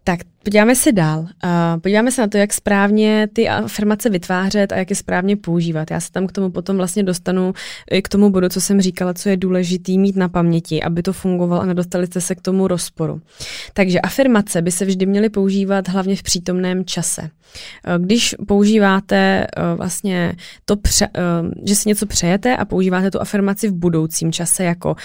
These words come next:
"chci být hubená", chci být bohatá, chci být,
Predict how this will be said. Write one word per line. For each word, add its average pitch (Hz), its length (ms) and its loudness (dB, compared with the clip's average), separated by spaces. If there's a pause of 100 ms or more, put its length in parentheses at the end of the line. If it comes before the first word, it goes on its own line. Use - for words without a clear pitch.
(160)
"chci - 320 0
být 180 240 0
hubená", 151 580 0 (640)
chci 233 200 4
být 196 240 4
bohatá, 160 600 2
chci 220 380 0
být, 180 460 0